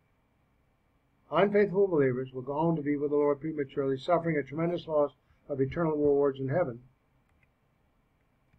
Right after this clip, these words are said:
unless they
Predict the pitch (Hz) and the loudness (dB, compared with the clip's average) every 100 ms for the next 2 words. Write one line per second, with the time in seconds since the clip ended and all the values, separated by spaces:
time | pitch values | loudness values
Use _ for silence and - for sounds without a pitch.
0 | - - - - - _ _ _ _ _ | -6 -6 -6 -20 -20 _ _ _ _ _
1 | _ _ - 160 147 208 127 131 - - | _ _ -6 0 4 4 2 -2 -16 -20
2 | _ _ _ _ _ _ - - _ - | _ _ _ _ _ _ -20 -20 _ -20
3 | - 127 147 143 135 131 | -8 0 4 6 4 2